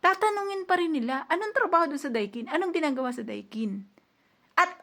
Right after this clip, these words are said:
ano ang trabaho mo sa Daikin? Wala silang alam. You have to put all the ingredients, kumbaga, para maging kompleto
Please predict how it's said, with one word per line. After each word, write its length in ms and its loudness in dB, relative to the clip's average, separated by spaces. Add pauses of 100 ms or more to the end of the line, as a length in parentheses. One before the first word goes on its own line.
ano 400 4
ang 240 -2
trabaho 500 -2
mo 140 -6
sa 160 -10
Daikin? 400 -10
Wala 240 0
silang 340 0
alam. 380 -4 (480)
You 160 2
have 480 6 (240)
to 80 -2
put 400 -2 (720)
all 400 6
the 560 2 (480)
ingredients, 960 4
kumbaga, 720 -8
para 320 6
maging 400 -2
kompleto 960 -2